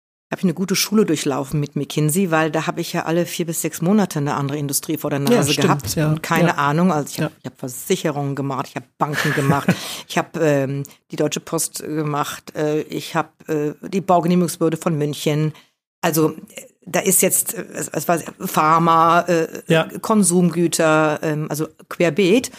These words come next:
Speaker 1: Und insofern hat es mich jetzt auch nicht wahnsinnig verschreckt, dass das jetzt eine Branche ist, die ich nicht kenne. Sondern, und auch als Jurist weiß man, jeder Fall ist anders, man muss wieder die richtigen Fragen stellen. Also ich glaub, das, das war eine gute,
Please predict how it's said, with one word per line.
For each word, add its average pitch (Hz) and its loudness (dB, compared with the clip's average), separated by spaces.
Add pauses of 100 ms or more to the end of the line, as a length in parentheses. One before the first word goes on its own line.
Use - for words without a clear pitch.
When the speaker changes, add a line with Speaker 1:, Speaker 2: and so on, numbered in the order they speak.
(460)
Speaker 1:
Und 190 4
insofern 190 4
hat 196 -2
es - -4
mich 190 4
jetzt 190 -2
auch 170 -2
nicht 185 0
wahnsinnig 165 0
verschreckt, - -4
dass 156 -2
das - -6
jetzt 165 -6
eine 147 -2
Branche 165 -4
ist, - -6
die 170 -6
ich - -10
nicht - -6
kenne. 269 2 (760)
Sondern, 190 2 (300)
und 175 -4
auch 156 2
als 160 2
Jurist 170 2
weiß 170 2
man, 202 6 (100)
jeder 160 -2
Fall 143 -4
ist 147 -10
anders, 202 2
man 160 0
muss 165 -4
wieder 160 2
die 156 -4
richtigen 156 -8
Fragen 156 -2
stellen. 196 4
Also 180 2
ich 175 -6
glaub, 190 -2
das, - -4
das - -8
war 180 4
eine 180 2
gute, 202 0